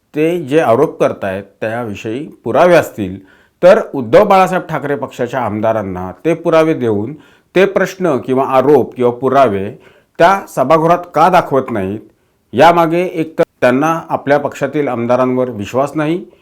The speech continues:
किंवा त्यांच्याकडे असलेले पुरावे अधिकृत नाहीत किंवा पुरावेच नाहीत, असाच त्याचा सरळ सरळ अर्थ होतो. योगायोगानं सध्या विधानसभेचं हिवाळी अधिवेशन सुरू आहे नागपुरात.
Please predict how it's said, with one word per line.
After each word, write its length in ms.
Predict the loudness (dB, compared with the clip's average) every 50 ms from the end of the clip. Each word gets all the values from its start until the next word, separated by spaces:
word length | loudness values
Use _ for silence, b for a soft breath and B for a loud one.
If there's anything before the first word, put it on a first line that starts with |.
| b b b b b -4
किंवा 340 | 0 4 4 4 4 4 0 -4 -12 -14 _ -4
त्यांच्याकडे 520 | -2 -2 0 0 0 0 2 2 2 2
असलेले 380 | 2 0 0 -2 0 0 0 -2
पुरावे 500 | -4 -4 -2 0 0 2 2 0 -2 -4 -6 -6
अधिकृत 360 | -4 -2 -2 0 0 0 -2 -2 -4
नाहीत 200 | -6 -6 -6 -6 -8 -6
किंवा 280 | -4 -2 -2 -2 -2 -4
पुरावेच 540 | -6 _ 0 2 4 4 4 4 0 -2
नाहीत, 200 | -4 -6 -6 -6 -8 -12 b b b b b b
असाच 380 | -2 -2 0 0 -2 -2 -2 -4
त्याचा 360 | -6 -6 -4 -6 -6 -6 -8 -10 _ _ -4 0
सरळ 180 | 2 2 2
सरळ 300 | 2 0 -2 -4 -4 -4 -6 -8 -8
अर्थ 240 | -8 -8 -6 -6 -8
होतो. 380 | -8 -8 -10 -12 -14 -18 -18 _ _ _ _ _ _ b b b b b b b b b b b b b
योगायोगानं 760 | 4 6 6 8 8 8 8 6 6 6 4 2 0 -2 -4
सध्या 540 | -6 -8 -6 -2 2 2 4 4 2 0 -2
विधानसभेचं 800 | -6 -4 -2 0 0 0 -2 -2 -4 -2 -2 -4 -4 -4 -4 -6
हिवाळी 420 | -4 -4 -2 2 2 4 4 4 4
अधिवेशन 460 | 2 0 -2 -4 -4 -6 -6 -8 -10
सुरू 260 | -10 -10 -8 -6 -6
आहे 240 | -6 -6 -6 -8 -10 -12 -16 _ _ -10
नागपुरात. 580 | -8 -8 -8 -10 -10 -8 -8 -8 -10 -14 _